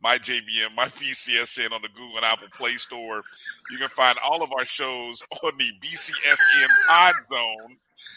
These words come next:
That's B C S N Pod Zone, everywhere you listen and download the podcast.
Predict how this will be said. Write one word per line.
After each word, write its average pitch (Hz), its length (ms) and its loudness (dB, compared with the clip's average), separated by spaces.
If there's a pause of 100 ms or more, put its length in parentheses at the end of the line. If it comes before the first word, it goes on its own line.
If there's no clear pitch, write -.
(320)
That's 123 260 2
B 117 240 -10
C 151 260 0
S 143 240 2
N 131 280 0
Pod 147 420 4
Zone, 117 380 -6
everywhere 156 460 -4
you 143 220 -10
listen 135 280 -6
and 117 140 -16
download 139 400 -4
the - 80 -14
podcast. 107 840 0